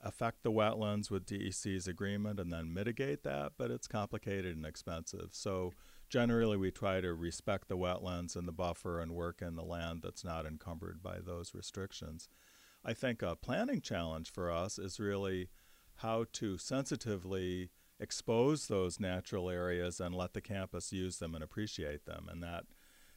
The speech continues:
as part of our future master planning process, is something I'd like to really see us address. It's a resource that a lot of places would kill for, and for us, it's just kind of there. We accept it.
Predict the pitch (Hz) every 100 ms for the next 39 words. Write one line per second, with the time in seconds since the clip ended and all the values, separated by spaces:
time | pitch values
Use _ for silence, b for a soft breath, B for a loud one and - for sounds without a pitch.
0 | - 87 - 95 90 85 80 - 92 -
1 | 85 82 82 - 85 92 82 78 78 92
2 | 76 82 85 - 80 - 80 82 80 78
3 | 80 85 80 76 76 - 80 76 78 71
4 | 85 78 69 - b b - 123 113 110
5 | 113 110 92 87 - 87 85 85 85 -
6 | 92 87 - 82 85 80 104 95 98 92
7 | 80 80 80 - 85 85 85 85 82 -
8 | 87 101 85 78 76 85 78 71 73 73
9 | - 80 - 73 -